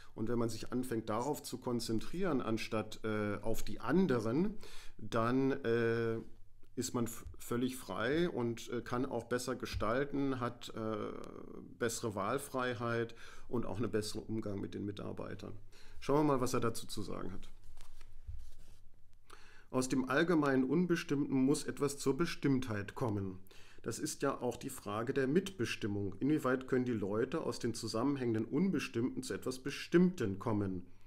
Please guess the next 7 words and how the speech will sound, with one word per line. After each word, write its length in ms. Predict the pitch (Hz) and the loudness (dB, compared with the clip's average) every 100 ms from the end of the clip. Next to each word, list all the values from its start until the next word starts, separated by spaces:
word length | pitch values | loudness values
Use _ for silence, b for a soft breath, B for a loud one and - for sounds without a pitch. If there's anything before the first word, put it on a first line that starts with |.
| b b b b b | b b b b b
Überhaupt 520 | 147 175 160 190 226 - | -2 0 0 -2 -4 -4
zu 140 | 123 | -2
Gestaltungen 800 | 120 - 110 107 104 110 101 98 | -2 0 0 2 2 2 2 0
kommen, 440 | 110 98 98 92 | 0 0 0 -2
zu 140 | - - | -4 -4
Formen 480 | - 170 180 127 | 0 2 4 4
kommen? 540 | - 123 107 98 85 | 2 2 2 2 -2